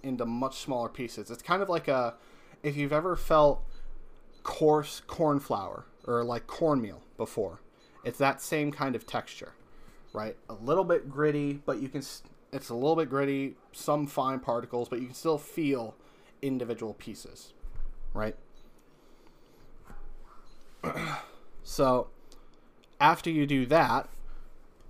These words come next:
uh, this is basically just to expose more of the sugars, um, to allow the malted barley,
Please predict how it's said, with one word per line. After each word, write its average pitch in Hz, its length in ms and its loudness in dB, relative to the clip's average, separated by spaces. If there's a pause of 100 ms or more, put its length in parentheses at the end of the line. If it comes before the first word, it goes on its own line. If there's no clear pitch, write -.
(880)
uh, 156 320 4 (180)
this 185 160 -4
is 185 80 -10
basically 214 480 2
just 160 260 -4
to 156 120 0
expose 147 800 0 (160)
more 147 200 2
of 135 80 0
the 127 80 -2
sugars, 151 580 -2 (540)
um, 113 440 4 (1300)
to 151 220 6
allow 139 300 10
the 139 100 4
malted 131 540 2
barley, 120 540 2